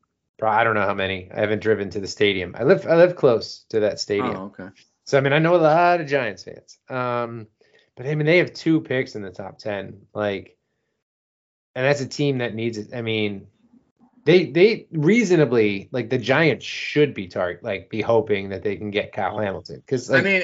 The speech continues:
Speaker 2: I, it's a team
Speaker 1: with
Speaker 2: that
Speaker 1: two in the
Speaker 2: needs,
Speaker 1: top
Speaker 2: I think you just need elite talent.
Speaker 1: And with two in the top ten, I mean, they also need a quarterback, though, so I don't know.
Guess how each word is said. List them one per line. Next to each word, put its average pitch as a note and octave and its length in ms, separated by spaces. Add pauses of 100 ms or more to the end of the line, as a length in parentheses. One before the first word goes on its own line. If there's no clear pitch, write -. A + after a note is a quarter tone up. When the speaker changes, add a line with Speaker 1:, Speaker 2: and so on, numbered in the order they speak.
Speaker 2:
I, E3 200
it's F#3 220
a G3 60
team G#3+ 160
Speaker 1:
with G#3 140
Speaker 2:
that E3+ 80
Speaker 1:
two B3 100
in - 20
the C4 140
Speaker 2:
needs, F3+ 160
Speaker 1:
top - 100
Speaker 2:
I C3+ 80
think A#2+ 380
you A#2+ 100
just A2 220
need G#2+ 200
elite F#2+ 320
talent. F2+ 380 (360)
Speaker 1:
And C#3 120
with C#3+ 140
two F#3+ 180
in F#3+ 80
the D3+ 80
top C3 280
ten, C3 340
I B2+ 80
mean, C3 160
they C#3+ 200
also B2+ 220
need G#2+ 200
a - 20
quarterback, A2+ 680
though, A2 320
so F#2 260
I F2+ 120
don't F2+ 140
know. - 240